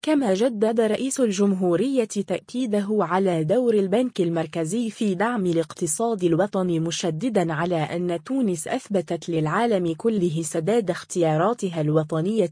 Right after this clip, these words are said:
النابعة من اختيارات شعبها، وذلك بتحقيقها لجملة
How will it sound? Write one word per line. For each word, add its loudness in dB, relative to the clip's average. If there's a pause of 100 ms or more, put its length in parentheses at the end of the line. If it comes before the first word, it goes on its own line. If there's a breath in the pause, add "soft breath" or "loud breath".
النابعة 0
من -2
اختيارات -2
شعبها، 2
وذلك 2
بتحقيقها -2
لجملة 0